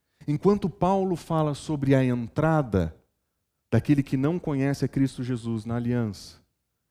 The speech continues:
e que ele é declarado justo diante de Deus por meio da fé, sem nada, sem mérito, sem obediência, sem nada. Essa, essa declaração de justiça para ser salvo,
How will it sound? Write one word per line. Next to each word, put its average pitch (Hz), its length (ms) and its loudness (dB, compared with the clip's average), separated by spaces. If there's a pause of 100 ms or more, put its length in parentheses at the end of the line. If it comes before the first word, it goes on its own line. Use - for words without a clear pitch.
(300)
e 113 160 2
que 127 200 0
ele 123 100 2
é 120 60 4
declarado 123 840 2
justo 131 600 -8
diante 123 360 -8
de 120 140 -12
Deus 117 320 -4
por 110 180 -8
meio 120 280 -2
da 131 120 -6
fé, 107 300 -6 (240)
sem - 240 -4
nada, 113 460 0
sem - 200 -6
mérito, 113 560 -2
sem 123 240 -6
obediência, 117 440 -4
sem 123 80 -8
nada. 107 280 -4 (240)
Essa, 131 300 2 (220)
essa 139 200 -2
declaração 151 840 2
de 165 80 -2
justiça 165 500 -4
para 139 120 -2
ser 160 240 0
salvo, 120 680 -4